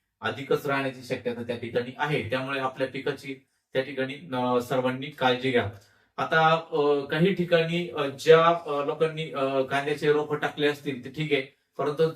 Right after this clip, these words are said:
जे बऱ्याच कॉल आले, "मला टाकू का?" परंतु बघा, जे टाकले त्यांनाच प्रॉब्लेम येत आहे, त्यामुळे सगळ्यांनी थांबूनच घ्या आता पाच सहा दिवस, बिल-, बिलकुल टाकू नका, कारण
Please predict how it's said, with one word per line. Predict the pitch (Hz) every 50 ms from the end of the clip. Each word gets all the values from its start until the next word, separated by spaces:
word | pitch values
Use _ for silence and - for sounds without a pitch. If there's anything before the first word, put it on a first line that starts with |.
| -
जे | 165 170 170 160
बऱ्याच | 147 143 151 170 175 175 - -
कॉल | 175 165 165
आले, | 156 147 147 147
"मला | 143 143 139 135
टाकू | 131 - 143 - - 160
का?" | 143 135
परंतु | 127 - - - - 143 147 165 165 160 - 175 175 175
बघा, | 165 160 160 - - - - _ _ _ _ -
जे | 135 160
टाकले | 160 170 160 160 - 165 147
त्यांनाच | - 160 156 165 160 156
प्रॉब्लेम | - 156 156 151 147 151 147
येत | 151 139
आहे, | 135 131
त्यामुळे | 127 - 139 135 139 147 143 139
सगळ्यांनी | - 147 143 135 147 147 143 147 147 165 180 - - _ _ _ _ _ - -
थांबूनच | 165 160 170 180 185 175 147
घ्या | - 143 131
आता | 123 -
पाच | - - 139 139 -
सहा | - 135
दिवस, | - 135 139 135 135 - -
बिल-, | 127 131 147 147 151 139
बिलकुल | 127 135 151 147 160 160
टाकू | 147 156 151 147 143
नका, | 135 123 117 120
कारण | 117 - 147 147 151 147